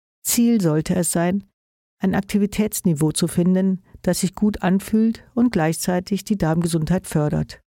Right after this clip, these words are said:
Ein praktischer Ansatz, um die richtige Balance zu finden, ist das Führen eines Tagebuchs. Darin können Sie Ihre körperlichen Aktivitäten, Ruhephasen und Verdauungsbeschwerden dokumentieren. So können Sie Muster erkennen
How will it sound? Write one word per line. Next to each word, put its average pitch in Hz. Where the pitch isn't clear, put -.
Ein 190
praktischer 226
Ansatz, 175
um 190
die 180
richtige 214
Balance 170
zu 202
finden, 190
ist -
das 185
Führen 170
eines 185
Tagebuchs. 151
Darin 202
können 202
Sie 190
Ihre 175
körperlichen 202
Aktivitäten, 180
Ruhephasen 196
und 196
Verdauungsbeschwerden 165
dokumentieren. 160
So 190
können 196
Sie 185
Muster 208
erkennen 208